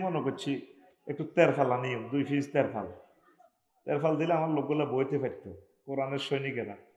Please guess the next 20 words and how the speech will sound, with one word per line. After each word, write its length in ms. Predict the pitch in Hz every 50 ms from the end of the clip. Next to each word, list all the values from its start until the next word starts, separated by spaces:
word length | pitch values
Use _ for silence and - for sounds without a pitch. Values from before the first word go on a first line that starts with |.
| _ _ -
অন 100 | 143 147 143
তোরা 200 | 165 165 180 190 175
বইলে 360 | 165 170 175 180 180 175 190 196 196
ওই 160 | 185 185 208 220 196
হেরা 160 | 175 160 160 156 143
দেখে 200 | 135 123 143 135 110
না, 60 | 104 92 - - - _ _ _ _ _ _ _ _ _ _ _ _ -
তোরা 180 | 143 143 151 160 156 156
কিছু 220 | 165 151 151 175 175 160
দিয়ে 160 | 175 185 180 170 -
সুন্দর 200 | 156 151 143 156 143
করে 140 | 151 147 156 143 123 127
বই 120 | 135 135 120 113
যা। 100 | 107 - - - - _ _ _ _ _ _ _ _ _ _ _ _ _ 131
জহির 200 | 135 175 185 185
ভাই 100 | 208 220
একটু 160 | 214 214 220
মনে 220 | 214 208 196 190 180 170
করি 120 | 180 185 196 196
আনছে, 200 | 190 180 -